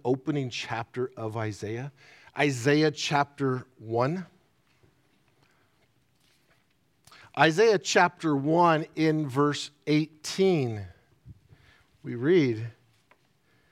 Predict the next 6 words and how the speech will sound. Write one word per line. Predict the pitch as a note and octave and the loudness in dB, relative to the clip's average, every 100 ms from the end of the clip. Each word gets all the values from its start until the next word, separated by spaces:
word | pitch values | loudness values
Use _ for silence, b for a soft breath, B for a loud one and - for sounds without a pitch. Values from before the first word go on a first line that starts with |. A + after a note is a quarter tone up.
| _ _ _ | _ _ _
Isaiah | C3+ A#2 D#3 C#3 B2+ | -14 -2 2 2 2
one, | C#3 D#3 C3 B2+ | 0 0 0 -4
verse | B2+ C3+ A#2+ | -2 -2 0
eighteen, | B2+ A#2+ - G3 E3+ C3 - _ | -4 -4 -4 -2 0 -2 -6 _
"Come | - - F#3 F#3 D#3 | -20 -4 0 0 0
now, | C#3+ C#3 C3 G#2+ F#2 | 0 0 -2 -4 -8